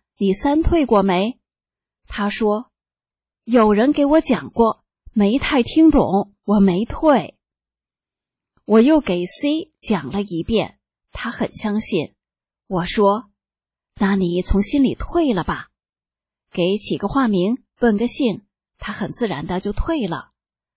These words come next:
他俩拿着护身符有说有笑，很高兴，还说：“这个真好看，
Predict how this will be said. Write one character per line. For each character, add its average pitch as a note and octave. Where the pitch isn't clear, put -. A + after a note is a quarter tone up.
他 G#3
俩 E3
拿 F3+
着 G#3+
护 A3+
身 C4+
符 F#3
有 F#3+
说 C#4+
有 G3+
笑， A3+
很 -
高 A#3+
兴， A3+
还 F3
说 G#3+
：“这 A3
个 F3
真 D4
好 G3+
看， -